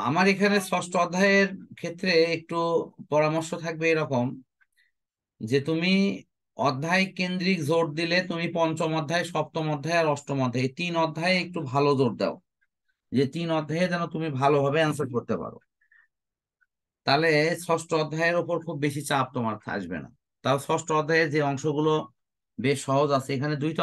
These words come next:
অংশ আছে, একটা হলো বস্তুর ওপর তাপের প্রভাব, আর একটি আছে ক্যালোরিমিতির অংশ। তো ক্যালোরিমিতির অংশটা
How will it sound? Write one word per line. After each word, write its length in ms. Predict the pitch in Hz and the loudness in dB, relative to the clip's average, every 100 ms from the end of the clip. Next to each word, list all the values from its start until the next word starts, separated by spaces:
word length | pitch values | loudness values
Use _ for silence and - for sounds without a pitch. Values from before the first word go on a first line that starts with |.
| 156 | 2
অংশ 140 | 143 143 107 | 2 0 0
আছে, 140 | - 87 | 0 -6
একটা 140 | 113 139 139 | -4 -2 -2
হলো 140 | 139 | -2
বস্তুর 340 | 131 135 - 151 | -2 -2 -2 -2
ওপর 160 | 139 143 | -2 0
তাপের 260 | 139 143 131 | 0 0 -4
প্রভাব, 340 | 147 143 160 175 - _ _ _ _ _ - | -2 2 2 2 -8 _ _ _ _ _ -2
আর 100 | 139 | 0
একটি 200 | 147 - 165 | 0 0 -2
আছে 140 | 156 - | -2 -4
ক্যালোরিমিতির 640 | 170 156 151 135 104 78 71 | -2 0 0 0 -2 -6 -10
অংশ। 140 | - - - _ _ _ _ _ _ _ _ _ - | -12 -16 -20 _ _ _ _ _ _ _ _ _ -8
তো 40 | 127 | 0
ক্যালোরিমিতির 880 | 156 165 190 185 190 190 180 - 175 | 2 2 0 2 2 2 0 -2 -2
অংশটা 360 | 170 170 185 | -2 -2 -2